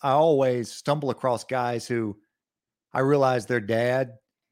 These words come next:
you know, is a former Ole Miss player or there's a tie to Ole Miss. Anyway, I, I really had no idea of this. Uh, there's a kid over at M R A. His name's Rivers Godwin.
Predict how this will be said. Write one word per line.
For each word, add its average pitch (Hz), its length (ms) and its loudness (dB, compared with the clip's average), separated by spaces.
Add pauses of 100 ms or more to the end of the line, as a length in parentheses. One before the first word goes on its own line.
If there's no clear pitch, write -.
(160)
you 120 100 -8
know, 123 220 2
is 113 80 0
a 107 60 -6
former 131 340 -2
Ole 120 100 0
Miss 117 180 -6
player 147 340 0
or 123 60 0
there's 110 160 -4
a 107 40 -10
tie 120 280 -6
to 113 100 -2
Ole 113 140 0
Miss. 110 280 -4 (280)
Anyway, 139 340 2 (160)
I, 165 100 -2
I 151 100 -4
really 127 340 0
had 113 120 -2
no 117 180 0
idea 107 280 0
of 90 100 -6
this. 90 260 -14 (440)
Uh, 117 100 -2
there's 127 220 0
a 127 60 -6
kid 160 320 2
over 131 260 2
at 123 60 -4
M 120 160 0
R 113 160 2
A. 120 80 0
His 98 120 -4
name's 107 220 -2
Rivers 110 380 -4
Godwin. 120 580 -2